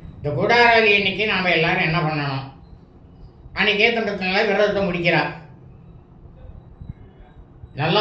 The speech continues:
பிரமாதமான அகார வடிசல் பண்ணணும். அகார வடிசல்னாக்க சக்கரை பொங்கல். நல்லா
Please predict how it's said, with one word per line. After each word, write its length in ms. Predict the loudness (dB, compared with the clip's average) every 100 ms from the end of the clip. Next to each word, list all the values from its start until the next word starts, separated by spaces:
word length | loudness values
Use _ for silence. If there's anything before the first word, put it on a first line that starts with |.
| 0
பிரமாதமான 520 | -2 -2 0 0 0 0 0
அகார 240 | 2 2 2
வடிசல் 340 | 0 0 0 -2
பண்ணணும். 360 | -2 -2 -4 -8 -14 -10
அகார 240 | -2 0 0
வடிசல்னாக்க 580 | 0 -2 -2 -2 -2 -2 -2
சக்கரை 220 | -4 -4
பொங்கல். 300 | -2 -2 -2 -6 -14 -20 -20 -20 -20 -20 -20 -20 -20 -20 -20 -20 -20 -20 -20 -20 -20 -20 -20 -20 -20 -20 -20 -12 -8
நல்லா 260 | -2 0